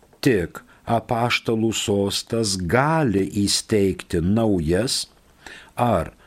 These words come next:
autentiškai aiškinti esamas sakramentalijas,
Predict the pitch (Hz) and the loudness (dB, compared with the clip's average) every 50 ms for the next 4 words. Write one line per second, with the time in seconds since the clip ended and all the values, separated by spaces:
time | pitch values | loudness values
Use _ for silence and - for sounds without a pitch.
0 | - _ _ - 113 113 113 110 101 - - 127 127 131 139 147 147 - 143 127 | -20 _ _ -2 0 2 2 0 0 0 0 0 2 2 0 0 -2 -2 -2 -2
1 | - - - 131 127 127 - 101 110 113 113 117 110 - - - - 110 104 104 | -2 -2 0 0 0 0 0 -2 0 0 0 0 0 -2 -4 -2 -2 0 2 2
2 | 104 101 104 117 110 110 - - - 101 107 123 147 147 - - - 95 82 78 | 0 0 0 0 0 0 -2 -2 -2 0 0 2 2 2 0 0 0 0 0 0
3 | 73 65 55 - - - - - _ - - - - - - - - - 107 110 | -2 -2 -4 -4 -6 -8 -8 -10 _ -20 -20 -20 -12 -6 -4 -2 0 2 2 2
4 | 113 123 131 143 147 147 - - 101 90 87 90 92 98 107 110 107 104 92 90 | 2 2 0 -2 -2 -4 -4 -2 0 2 2 2 2 2 2 0 0 0 0 2
5 | 87 92 95 98 101 101 98 - - 90 87 87 90 87 85 82 82 82 87 87 | 0 0 0 0 0 0 -2 -2 0 0 0 2 0 0 0 0 0 0 0 -2
6 | 82 78 76 87 95 87 73 - - - - - | -2 -2 -2 0 0 0 -2 -4 -6 -8 -8 -10